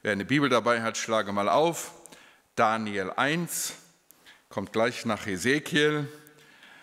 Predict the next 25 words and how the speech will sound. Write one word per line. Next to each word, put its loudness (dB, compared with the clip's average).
Und -2
da 0
lesen 0
wir, 2
"Im 0
dritten 0
Jahr 2
der 0
Regierung 2
Joachims, 0
des -4
Königs 0
von -2
Juda, 0
kam 4
Nebukadnezar, 0
der 2
König 0
von 0
Babel, 2
nach -2
Jerusalem 0
und -4
belagerte 0
es. -4